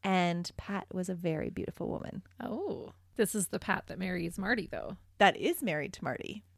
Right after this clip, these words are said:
Speaker 1: The
Speaker 2: Oh,
Speaker 1: t-
Speaker 2: I totally forgot this is a love triangle.
Speaker 1: Yeah.
Speaker 2: Duh.
Speaker 1: Keep up,
Speaker 2: Okay.
Speaker 1: Christy.
Speaker 2: <laughs> I know. I just was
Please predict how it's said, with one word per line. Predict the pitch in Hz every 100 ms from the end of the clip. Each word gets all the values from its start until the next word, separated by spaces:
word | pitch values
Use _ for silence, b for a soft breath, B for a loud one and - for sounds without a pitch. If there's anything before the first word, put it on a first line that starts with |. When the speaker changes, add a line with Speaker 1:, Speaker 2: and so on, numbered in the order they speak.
| _
Speaker 1:
The | 196 320
Speaker 2:
Oh, | 339
Speaker 1:
t- | - -
Speaker 2:
I |
totally | 330 453 554
forgot | 508 427 466
this | 480
is | 427 453
a |
love | 349 359
triangle. | - 294 247 226 196 131 359 587
Speaker 1:
Yeah. | 330 175
Speaker 2:
Duh. | 349 440 339 285 427
Speaker 1:
Keep | - 349
up, | 320
Speaker 2:
Okay. | - 269
Speaker 1:
Christy. | 262 - 403 494
Speaker 2:
<laughs> | -
I | 466
know. | 403 226 214 247
I | 330
just | 339 359
was | 320